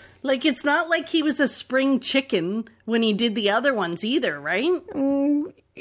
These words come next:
Speaker 2: compare to, compared to how old he is now, yes, he was a spring chicken.
Speaker 1: <laughs> But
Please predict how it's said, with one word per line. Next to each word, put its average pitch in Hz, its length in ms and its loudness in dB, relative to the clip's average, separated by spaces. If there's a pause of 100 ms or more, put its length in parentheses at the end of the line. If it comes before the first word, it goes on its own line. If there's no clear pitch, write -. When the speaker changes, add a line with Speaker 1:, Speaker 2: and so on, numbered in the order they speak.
(140)
Speaker 2:
compare 330 340 6
to, 294 420 2 (280)
compared 311 320 2
to 269 80 2
how 269 100 2
old 277 220 0
he 269 100 2
is 262 140 0
now, 254 160 2
yes, 277 300 0
he 359 80 2
was 302 340 0
a 359 60 4
spring - 360 2
chicken. 247 580 2
Speaker 1:
<laughs> - 40 -20 (1000)
But 202 140 -4